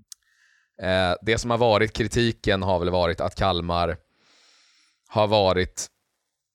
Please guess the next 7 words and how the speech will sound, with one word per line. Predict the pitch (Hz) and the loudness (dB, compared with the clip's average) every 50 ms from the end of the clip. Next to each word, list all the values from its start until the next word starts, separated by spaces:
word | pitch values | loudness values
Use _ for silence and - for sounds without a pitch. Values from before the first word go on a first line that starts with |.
| _ _ _ _ _ _ _ _ _ | _ _ _ _ _ _ _ _ _
väldigt | - 104 151 139 117 107 113 - - | -2 0 2 2 2 2 -2 -4 -2
bra | 107 - 165 185 - 69 58 - - _ _ _ _ _ _ _ _ _ - | 0 0 2 2 2 0 -2 -4 -10 _ _ _ _ _ _ _ _ _ -6
på | - 120 104 95 | -2 0 0 2
att | 87 90 | 0 0
hålla | - 117 107 98 95 90 | 0 0 0 0 2 0
i | 90 | 0
bollen | 90 107 110 107 95 78 - - | 2 0 0 0 0 -2 -4 -8